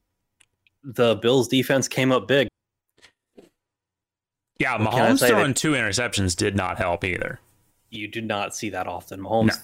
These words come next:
Speaker 2: No.
Speaker 1: Mahomes throwing one interception is rare, but two in one game.
Speaker 2: Which is funny because, you know, they've had that, they've had, they've been running that, uh, was it that Subway commercial or whatever with Mahomes is like, "I thought he'd never get picked off," and they <laughs> get picks off two in this game.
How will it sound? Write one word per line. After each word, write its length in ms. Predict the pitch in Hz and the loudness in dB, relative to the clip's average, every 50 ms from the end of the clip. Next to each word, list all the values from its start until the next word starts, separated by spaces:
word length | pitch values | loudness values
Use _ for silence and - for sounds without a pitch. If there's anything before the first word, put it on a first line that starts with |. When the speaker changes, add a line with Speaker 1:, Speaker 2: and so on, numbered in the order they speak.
| - | -10
Speaker 2:
No. 160 | - 135 110 104 | -8 -8 -4 0
Speaker 1:
Mahomes 240 | 147 147 139 - | 0 0 0 0
throwing 220 | - 127 113 95 92 | 0 0 0 0 -2
one 300 | 98 98 104 107 104 98 | 0 0 0 0 0 -2
interception 600 | 95 90 92 87 - - 95 - - - 98 92 | -6 -8 -10 -10 -10 -10 -10 -10 -12 -14 -14 -14
is 100 | 92 92 | -12 -12
rare, 200 | 92 90 90 92 | -12 -10 -8 -10
but 120 | 95 - - _ _ _ | -10 -12 -16 _ _ _
two 340 | - - 113 110 113 123 123 | -8 -4 -2 0 2 0 0
in 100 | 110 104 | 0 0
one 240 | 101 107 107 110 104 | 0 0 0 0 -2
game. 240 | 101 98 98 101 - - _ _ _ _ - - - 117 | -2 -2 -2 -4 -6 -8 _ _ _ _ -18 -14 -4 0
Speaker 2:
Which 220 | 147 170 185 165 | 0 0 0 0
is 120 | 190 180 147 | -2 -2 0
funny 280 | 190 226 240 226 160 | 0 0 0 0 -2
because, 220 | 135 120 151 135 123 | -2 -2 -2 0 0
you 120 | 131 127 | 0 0
know, 80 | 123 120 | 0 0
they've 160 | 120 117 120 | 0 0 0
had 160 | 127 120 110 | -2 -2 -2
that, 200 | 117 107 101 104 | -2 -2 0 0
they've 140 | 110 113 110 | 0 0 0
had, 180 | 123 127 113 104 | -2 -2 0 0
they've 200 | 110 107 98 95 | 0 -2 0 -2
been 160 | 107 101 104 | -2 0 0
running 220 | 104 101 98 98 | 0 0 0 0
that, 260 | 98 92 95 - - - | 0 0 -2 -4 -4 -2
uh, 160 | 95 92 92 | -2 0 0
was 180 | 92 95 92 92 | 0 0 0 -2
it 120 | 90 87 | -2 -2
that 160 | - 101 95 | 0 0 0
Subway 400 | - - - 101 95 98 98 98 | 0 0 0 0 0 0 -2 -2
commercial 420 | - - 101 98 98 98 - - 101 | -2 0 0 0 0 0 0 0 0
or 80 | 98 | 0
whatever 480 | 95 98 101 101 101 98 101 101 98 - _ - - _ _ _ | 0 0 0 0 0 0 0 0 -2 -4 _ -20 -20 _ _ _
with 140 | - 113 101 | -2 0 0
Mahomes 340 | 107 98 104 104 101 101 101 | 2 2 2 2 2 2 0
is 140 | 98 92 | 0 0
like, 120 | 98 98 - | -2 -2 -2
"I 120 | - 170 | -4 -4
thought 240 | 196 - 143 143 151 | -2 -2 0 0 2
he'd 140 | 170 175 180 | 2 2 2
never 200 | 202 208 143 107 | 2 2 2 0
get 160 | 98 98 92 | 0 -2 -2
picked 260 | - 104 98 85 - | -2 -4 -4 0 0
off," 280 | 101 95 92 90 - - - | 0 0 0 0 -2 -4 -2
and 140 | 113 110 | -2 0
they 140 | 117 - 156 | 0 0 -2
<laughs> 760 | - - - - - 339 330 - - _ - - - - - | -4 -6 -10 -4 -4 -4 -4 -4 -12 _ -12 -8 -6 -6 -4
get 140 | - 339 294 | -2 -2 -2
picks 180 | - 359 330 285 | 0 0 2 2
off 180 | 320 294 294 | 2 2 0
two 140 | - 294 294 | 0 0 2
in 120 | 285 277 285 | 2 4 4
this 160 | 277 262 - | 2 2 2
game. 280 | 269 262 262 254 247 | 2 2 2 0 0